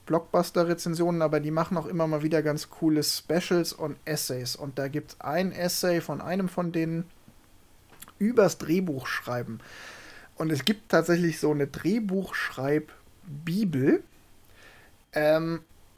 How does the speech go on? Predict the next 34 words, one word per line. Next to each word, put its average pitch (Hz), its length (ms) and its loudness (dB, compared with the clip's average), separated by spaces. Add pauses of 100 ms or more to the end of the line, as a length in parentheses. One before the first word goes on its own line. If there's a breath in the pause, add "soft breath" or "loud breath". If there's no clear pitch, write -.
(120)
wo 165 480 4
ein 180 460 0
Typ, - 360 0
der 151 140 4
hat 180 200 4
so 170 80 2
eine 156 180 4
Lehre 190 460 6
aufgestellt 185 800 4
und 156 100 0
der 151 160 4
sagt 160 380 2
ganz 175 320 0
genau, 160 500 2
auf 180 340 0
Seite 165 480 2
fünfundzwanzig 180 1160 0
deines 165 380 2
Drehbuchs 165 760 0
muss 170 380 0
dies 170 300 -6
und 156 200 -2
das 143 220 0
passieren 143 640 -2
und 139 160 -4
auf 147 160 -2
Seite 151 400 2
dreißig 170 720 0
das 151 340 2
und 143 140 -4
auf 139 120 -4
Seite 147 300 -2
fünfzig 170 800 -2
das. 147 480 0